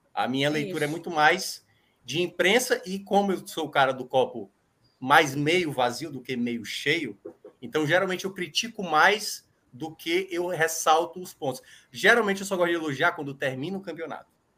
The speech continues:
Speaker 1: Então Fortaleza vence cinco jogos, aí já aparece a galera animada, eu falei, "Calma, que o joguinho do São Paulo foi complicado, o joguinho do Co-, do Cuiabá não foi essa maravilha toda", entendeu?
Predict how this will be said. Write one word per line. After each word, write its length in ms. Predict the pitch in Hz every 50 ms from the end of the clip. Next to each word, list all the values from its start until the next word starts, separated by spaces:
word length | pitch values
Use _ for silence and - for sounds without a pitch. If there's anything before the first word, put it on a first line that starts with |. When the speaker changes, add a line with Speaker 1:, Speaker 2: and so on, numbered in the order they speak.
| _ _ _ _
Speaker 1:
Então 200 | 127 120 - 160 151
Fortaleza 500 | 160 156 147 151 151 139 131 117 127 123
vence 260 | 117 120 117 - -
cinco 320 | - - 214 233 - 147
jogos, 500 | 131 127 160 175 165 - - - - - - - - - - _ _ _ _ _ _ _ _ _
aí 200 | _ 117 127 139
já 120 | 123 143 143
aparece 320 | 143 156 139 143 143 -
a 20 | 147
galera 260 | 127 135 135 131 120
animada, 300 | 120 117 120 123 135 131
eu 40 | 123
falei, 200 | - - 120 117
"Calma, 520 | 117 - 135 131 135 139 147 151 151 156 151 -
que 80 | - -
o 60 | 120
joguinho 240 | 120 131 120 127 127
do 80 | 117
São 180 | 117 - 127 117
Paulo 260 | 117 - 151 156 156 151
foi 120 | - 151
complicado, 600 | - 151 143 147 143 - 143 131 131 131 131 131 -
o 60 | 131
joguinho 280 | - 117 120 120 147 147
do 80 | 139
Co-, 200 | - 139 131 135 _
do 80 | - 123
Cuiabá 420 | 120 - 131 120 117 117 113 - - _ _ _
não 180 | _ 185 214 226
foi 160 | - - 190 180
essa 140 | 175 -
maravilha 440 | 151 151 156 151 143 135 139 135 135
toda", 500 | 131 _ - 135 135 139 131 135 139 139 _ _ _ _
entendeu? 320 | _ - 120 117 135 143